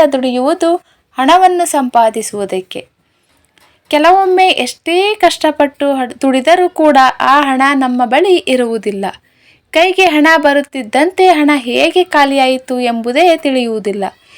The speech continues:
ಇದಕ್ಕೆ ಮುಖ್ಯ ಕಾರಣ ಏನೆಂದು ಈ ವಿಡಿಯೋದಲ್ಲಿ ತಿಳಿಯೋಣ. ಅದಕ್ಕಿಂತ ಮೊದಲು ನಮ್ಮ ಚಾನಲ್ನ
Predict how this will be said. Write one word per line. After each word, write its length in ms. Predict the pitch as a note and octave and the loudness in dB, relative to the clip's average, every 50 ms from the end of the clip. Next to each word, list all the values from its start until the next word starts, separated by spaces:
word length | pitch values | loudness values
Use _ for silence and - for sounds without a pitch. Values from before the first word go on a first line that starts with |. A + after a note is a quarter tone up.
| - _ _ | -20 _ _
ಇದಕ್ಕೆ 400 | - B3 D#4 F4+ F4 - - F#4 | -4 -2 0 0 0 0 0 0
ಮುಖ್ಯ 380 | F4 D#4+ C#4 - - - E4 D#4 | 0 0 -2 -4 -2 0 0 0
ಕಾರಣ 400 | D4+ - C#4+ C4 C4 B3 B3+ B3 B3 | 2 2 2 4 4 4 4 2 2
ಏನೆಂದು 500 | B3 B3 A#3+ A#3+ B3+ D4+ F#4 F#4+ F#4 F4+ | 2 0 -2 -2 -2 -2 0 2 2 2
ಈ 280 | F4 - - D4 D4+ D#4 | 2 0 0 0 2 2
ವಿಡಿಯೋದಲ್ಲಿ 640 | D4 C#4 C4 C4 B3+ B3 B3+ C#4+ F4 F#4+ F#4 F#4 | 2 2 2 2 0 2 4 4 4 6 4 4
ತಿಳಿಯೋಣ. 460 | F4+ - D#4+ C#4 C4 A#3+ A3+ A3 A3+ A#3+ D#4 G#4+ G#4+ - _ _ _ - - _ _ _ | 2 2 2 2 2 2 0 0 0 0 -2 -2 -6 -12 _ _ _ -20 -20 _ _ _
ಅದಕ್ಕಿಂತ 420 | - C#4 D4 D4 - F#4 F#4 F#4 F4+ E4 | -2 -2 0 0 0 0 2 2 2 2
ಮೊದಲು 280 | D#4+ E4+ F4+ F4+ E4 | 4 2 2 2 0
ನಮ್ಮ 240 | F4 D#4+ D4+ D4 D4 D#4+ | 0 0 0 0 0 0
ಚಾನಲ್ನ 420 | D#4+ - D#4+ D4+ D4+ D4 C#4+ C#4+ | 2 2 2 4 2 2 2 2